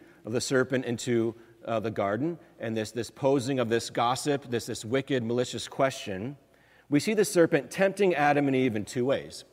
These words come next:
One, by, by distorting and exaggerating God's words. It's tempting Adam and Eve to distrust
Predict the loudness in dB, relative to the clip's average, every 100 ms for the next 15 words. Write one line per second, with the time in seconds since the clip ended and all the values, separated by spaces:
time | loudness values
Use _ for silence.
0 | _ -20 -6 2 4 4 6 6 6 2
1 | -4 -4 4 4 4 0 -2 0 4 4
2 | 2 0 -6 -14 -18 _ _ _ _ _
3 | -4 0 0 2 4 4 4 4 4 4
4 | 0 -4 0 4 4 4 4 6 6 2
5 | -6 -12 -16 _ _ _ _ -8 -6 -6
6 | -4 -2 -2 0 0 0 -2 -8 -20 _
7 | _ 0 2 2 0 0 0 0 -2 -4
8 | -4 -2 -2 -4 -6 -18 _ -2 2 2
9 | 0 -2 2 4 2 -8 -14